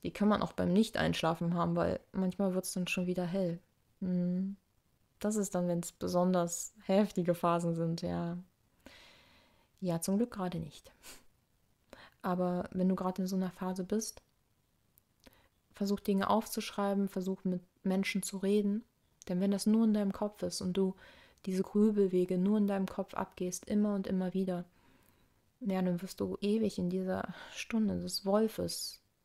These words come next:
stecken bleiben. So ganz alleine kommt man da nicht raus. Da braucht man schon so ein Rudel, das einen da rausführt, ja. Ich wünsche dir auf jeden Fall, dass du dieses Rudel findest. Und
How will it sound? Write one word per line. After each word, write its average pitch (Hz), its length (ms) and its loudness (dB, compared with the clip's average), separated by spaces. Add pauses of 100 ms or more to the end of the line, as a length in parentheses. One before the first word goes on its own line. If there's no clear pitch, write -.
(460)
stecken - 460 -4
bleiben. 170 360 -4 (140)
So - 180 -16
ganz 196 260 -2
alleine 185 340 -2
kommt - 220 -10
man 170 120 -6
da 165 80 -6
nicht 165 220 -10
raus. 170 200 -8
Da 180 100 -8
braucht 185 260 -8
man 175 140 -4
schon 185 200 -4
so 180 160 -4
ein 170 140 -4
Rudel, 196 440 6
das 175 180 -8
einen 160 200 -4
da 151 120 -6
rausführt, 156 520 -8
ja. 156 220 -10 (1500)
Ich - 100 -14
wünsche 185 220 0
dir 180 80 0
auf 170 100 -6
jeden 175 120 -2
Fall, 170 120 -4
dass 170 160 -4
du 175 100 -4
dieses 170 300 -6
Rudel 175 200 -2
findest. 180 540 -2 (1400)
Und 170 460 -2